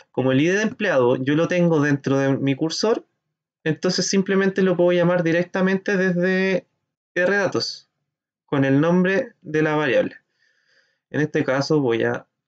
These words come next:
copiar esto de aquí. Lo voy a agregar al final. Y entonces vamos a traer de nuestro R datos,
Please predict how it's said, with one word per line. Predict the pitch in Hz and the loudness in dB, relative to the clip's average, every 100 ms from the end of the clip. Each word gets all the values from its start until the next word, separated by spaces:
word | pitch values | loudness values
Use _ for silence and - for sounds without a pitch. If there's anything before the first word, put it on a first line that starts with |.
| _ | _
copiar | 120 127 127 | -8 -2 -2
esto | 131 156 | -2 0
de | 175 | 0
aquí. | 175 165 - _ _ _ _ _ _ _ _ _ _ _ _ _ _ _ _ _ _ _ _ | -2 -6 -8 _ _ _ _ _ _ _ _ _ _ _ _ _ _ _ _ _ _ _ _
Lo | 113 | -8
voy | 113 | -6
a | 110 | -2
agregar | 113 120 135 | -2 0 -2
al | |
final. | 131 180 220 254 _ _ _ _ _ | 0 0 0 -2 _ _ _ _ _
Y | 151 165 165 - _ _ | -2 0 -2 -6 _ _
entonces | 131 - 95 - - | -10 -6 -4 -6 -2
vamos | 135 135 | -2 0
a | 135 | -2
traer | 135 135 135 - _ | -2 -2 -4 -10 _
de | 113 | -14
nuestro | 110 113 - 117 - | -14 -16 -14 -10 -4
R | 165 190 | -2 0
datos, | 214 185 226 - - | -2 0 -2 -4 -12